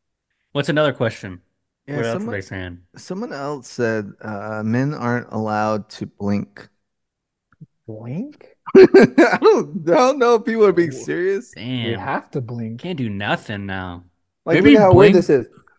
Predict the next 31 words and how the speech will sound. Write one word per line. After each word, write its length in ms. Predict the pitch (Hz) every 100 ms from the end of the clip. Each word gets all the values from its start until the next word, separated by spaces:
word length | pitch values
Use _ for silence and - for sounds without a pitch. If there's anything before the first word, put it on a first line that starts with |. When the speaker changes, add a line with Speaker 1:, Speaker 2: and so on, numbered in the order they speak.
| _ _
Speaker 3:
"Hey, 140 | 135
guys, 300 | 147 139 147
how's 180 | 131 127
it 100 | 131
going?" 680 | 117 135 135 131 127 - -
Speaker 4:
<laughs> 880 | 208 190 254 185 196 208 160 196 - - - - -
Speaker 2:
No, 20 |
Speaker 4:
What 200 | 220 247
Speaker 2:
that, 140 | 208 202
Speaker 4:
I, 100 | 165
Speaker 2:
that, 200 | 185 165
Speaker 4:
I, 40 | 160 160
maybe 200 | 151 185
Speaker 2:
now 220 | 147 180
you're, 280 | 226 220 - _ _ _ _ _
now 120 | 165
you're 200 | 196 185
leering 480 | 139 143 170 165 151
creepily, 600 | - - 170 160 123 107
which 400 | 110 127 - -
is 160 | - 113
also 260 | 120 139 131
something 640 | - 113 113 107 107 -
native, 360 | 113 113 107 -
that 220 | 120 110
what 200 | 110 117
men 220 | 120 120
aren't 180 | 117 110
allowed 220 | 113 110 110
to 80 |
do. 200 | 107 110